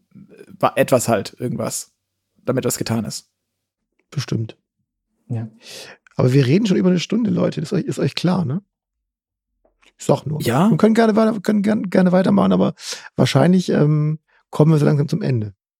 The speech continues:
Speaker 1: Ich, ich glaub, ja, ich hab tatsächlich aber noch, noch, noch so, noch so, noch so eine Handvoll Fragen so in Richtung Zahlen. Ähm, vielleicht kannst du uns sagen, wie, wie das Thema Vandalismus nämlich bei euch aussieht. Ich hab's vorher schon versucht, mal so kurz einfließen zu lassen. Ähm,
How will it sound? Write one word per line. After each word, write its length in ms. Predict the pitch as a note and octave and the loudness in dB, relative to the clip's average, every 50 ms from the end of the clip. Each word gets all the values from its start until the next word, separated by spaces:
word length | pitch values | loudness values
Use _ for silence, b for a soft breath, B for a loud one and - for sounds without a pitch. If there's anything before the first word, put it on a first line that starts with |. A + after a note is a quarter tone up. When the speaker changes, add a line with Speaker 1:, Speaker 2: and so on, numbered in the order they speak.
| _ _ _ _ _ _ _ _ _ _ _ _ _ _ _ _ _ - | _ _ _ _ _ _ _ _ _ _ _ _ _ _ _ _ _ -14
Speaker 1:
Ich, 120 | - C#3+ D#3+ | -10 -6 -6
ich 120 | D#3 - | -4 0
glaub, 180 | - F#3+ F3 E3+ | 2 2 2 2
ja, 120 | E3+ E3+ | 2 0
ich 100 | E3+ - | 2 0
hab 120 | E3+ - | -2 -4
tatsächlich 240 | - - - F3+ F#3 | -4 -6 -4 -4 -2
aber 100 | F#3 D#3+ | -2 0
noch, 160 | D#3 D3+ C#3+ A#2+ | 0 -2 -2 -2
noch, 200 | D#3 D#3 C#3+ - | -2 -4 -2 -2
noch 120 | D3+ D3 | -2 -2
so, 280 | - - D3+ D3 A#2+ A#2+ | 0 2 0 0 0 -4
noch 320 | G#2 - B2 C3 C#3 C3+ | -8 -10 -12 -8 -6 -4
so, 120 | - - C#3 | -2 -2 -4
noch 180 | G2 C3+ C#3 | -2 -4 -4
so 100 | - C#3 | -2 -2
eine 60 | C3+ | 0
Handvoll 260 | C3 C#3+ E3+ - F3 D3 | 0 0 0 0 0 0
Fragen 320 | - - C#3 D3 E3 D#3+ | 2 2 2 2 2 2
so 100 | D3 D3+ | 0 0
in 100 | - C#3+ | -2 -2
Richtung 320 | C#3+ C#3 - - C#3 C3 | -4 -4 -2 -2 -4 -2
Zahlen. 440 | - - D3+ C#3+ D#3+ C3+ A#2+ A#2 A#2 B B B B B B | -2 0 0 2 2 0 -2 -4 -6 B B B B B B
Ähm, 340 | - B2+ C3+ C#3 B2+ - - _ _ _ _ _ _ _ _ _ _ _ _ _ - | 0 0 0 0 -2 -6 -12 _ _ _ _ _ _ _ _ _ _ _ _ _ -18
vielleicht 340 | - - - C3 D3 D#3 | -10 -2 2 2 2 4
kannst 180 | - F3+ F3 - | 2 0 0 0
du 40 | E3+ | -2
uns 60 | - | 0
sagen, 280 | - D#3 D#3 D3+ D3 D3+ | 2 2 2 0 -2 -2
wie, 240 | - D3 D3 C#3 C3 | -2 -2 0 0 0
wie 60 | D3 | 0
das 260 | C#3+ D3+ D3 - - - | 0 2 0 -2 -4 -4
Thema 300 | - - D3+ D3+ D3 C#3 | -2 0 2 2 2 2
Vandalismus 440 | D3 C#3+ D3 E3+ E3+ F3+ E3 - | 2 2 2 0 0 0 -2 -2
nämlich 220 | - C3+ C3 B2 B2 | 0 -2 -2 0 0
bei 80 | C#3 | 0
euch 140 | B2 B2+ B2 | 0 0 0
aussieht. 200 | - C3 - C#3 | -2 -2 -2 -2
Ich 100 | B2+ - | -2 -2
hab's 120 | D3 C#3 - | -4 -4 -2
vorher 180 | - D3+ D#3 | -2 0 0
schon 120 | - D#3+ C#3+ | 0 -2 -2
versucht, 280 | D3 C3+ D#3+ D#3 - - | -2 -2 -2 -2 -2 0
mal 140 | D3 C#3+ C3+ | 0 0 2
so 120 | C#3 C#3+ | 0 -2
kurz 240 | - - - F3 - | -2 -2 -4 -4 -2
einfließen 420 | - C#3 D#3+ D#3+ - D#3 C#3+ - C#3 | -2 -2 -2 -2 -2 -4 -4 -4 -4
zu 100 | - C3+ | -4 -2
lassen. 340 | B2 B2 A2+ - B2+ A#2 B B B B B B B B | -2 -2 -2 -2 -6 -8 B B B B B B B B
Ähm, 220 | C3 C3 C3 - | -2 -2 -2 -2